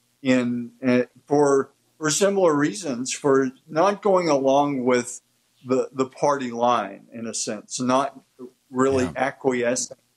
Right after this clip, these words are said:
Speaker 1: to this new way of, of talking about a new gospel, and we're changing things, and what was immoral, you know,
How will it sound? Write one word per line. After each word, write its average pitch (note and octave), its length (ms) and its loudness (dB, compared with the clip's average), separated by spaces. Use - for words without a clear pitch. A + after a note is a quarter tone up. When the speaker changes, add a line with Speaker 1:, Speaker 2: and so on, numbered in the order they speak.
Speaker 1:
to A2+ 300 -6
this B2+ 560 -2
new C#3+ 800 0
way B2 400 2
of, A2+ 260 2
of A2+ 200 -2
talking C#3 260 -2
about B2+ 340 2
a B2+ 80 -8
new C#3 280 -2
gospel, C3+ 600 0
and A#2+ 80 -6
we're A2+ 140 -8
changing C3+ 540 -4
things, A#2 500 -4
and A2+ 160 0
what B2+ 200 2
was A#2+ 260 -6
immoral, B2+ 720 4
you B2 180 -8
know, A2+ 340 -4